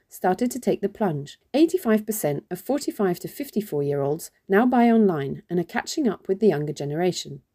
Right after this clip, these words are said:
The fifty-five to seventy-year-olds are not left behind. Sixty-seven percent are experimenting with online purchases. An E A Year Belgian study indicates that in twenty twenty, the amount spent online by Belgians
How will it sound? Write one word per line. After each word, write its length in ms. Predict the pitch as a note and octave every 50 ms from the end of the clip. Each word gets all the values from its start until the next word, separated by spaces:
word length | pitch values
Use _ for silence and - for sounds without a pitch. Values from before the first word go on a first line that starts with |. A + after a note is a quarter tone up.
| _ _
The 80 | - F3+
fifty-five 540 | - B3+ C4+ - - C#4 - G3+ F#3+ F3+ -
to 80 | -
seventy-year-olds 840 | D3+ - A3+ A#3+ C4+ A#3+ G#3 - F3 D#3 D3+ D3+ D3 D3+ E3 - - - - - - - - _ -
are 60 | G#3+
not 160 | G#3+ G3 -
left 200 | E3+ E3 - -
behind. 520 | - E3 - E3+ D#3+ D3+ D#3+ D#3 D#3 - _ _ _ _ _ _ _ _ -
Sixty-seven 760 | - - A#3 - - - E4+ - - B3 G#3+ F#3 E3+ E3 D#3+
percent 340 | - D#3 - D3 D3+ D3 - -
are 100 | F3 F3
experimenting 760 | - - - - A3+ B3+ C4 A3 F#3 D#3+ D#3 D3+ - D#3+ D#3
with 120 | D#3 D#3+ E3
online 360 | D3+ D3+ D3+ D3 D3+ D#3 D#3
purchases. 680 | - E3 D#3 - - - - - - D#3+ D3+ - - _ _ _ _ -
An 100 | G#3+ A#3
E 180 | C#4+ E4+ F#4
A 60 | F#4 F4
Year 200 | - B3+ A3 G#3+
Belgian 440 | G#3 F#3 E3+ E3 D#3 - D#3+ E3
study 480 | D#3 - - D#3 A2+ - - D#3+ - - _
indicates 500 | - G3 G#3+ B3 A#3+ - A#3+ A#3 - -
that 160 | - F#3+ -
in 100 | - E3
twenty 340 | D#3+ - - A#3 B3 - D4
twenty, 440 | - - F3 D#3 D#3 D3+ - D3+ D#3
the 140 | D3+ - F3
amount 320 | E3+ F3 F#3+ A3+ B3 A#3+
spent 320 | - - - A#3 A#3 A3+ G#3+
online 380 | A3 A3 G#3 F3 D#3+ D#3+ E3
by 120 | E3 F3 F#3
Belgians 580 | E3+ D#3+ D3+ D3 C#3+ - D#3 C#3+ D#3 D#3 -